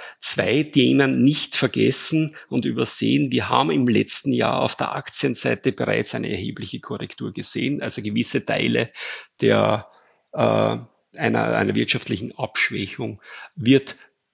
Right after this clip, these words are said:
bereits vorweggenommen. Und der andere wesentliche Faktor ist der, dass noch so viele Investoren Liquidität vorhalten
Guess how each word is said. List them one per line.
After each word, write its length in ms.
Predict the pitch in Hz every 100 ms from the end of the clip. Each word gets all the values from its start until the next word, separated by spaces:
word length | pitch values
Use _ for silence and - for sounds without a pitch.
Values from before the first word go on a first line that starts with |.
| _ _ _ -
bereits 420 | 120 104 98 -
vorweggenommen. 1040 | - 110 107 - - 151 143 143 151 160 - - -
Und 440 | - 143 180 - -
der 140 | -
andere 440 | 110 - 147 151 117
wesentliche 600 | 127 135 139 139 - 135
Faktor 800 | - 104 - - 127 123 131 127 - - -
ist 340 | 135 120 -
der, 340 | 101 98 123 131 - -
dass 220 | 110 -
noch 200 | 120 110
so 240 | - 139
viele 400 | 123 - 147 151
Investoren 1000 | 151 147 131 127 - - 110 113 123 127 156
Liquidität 680 | 117 - 117 117 104 104
vorhalten 880 | - - 127 135 131 123 - 135 131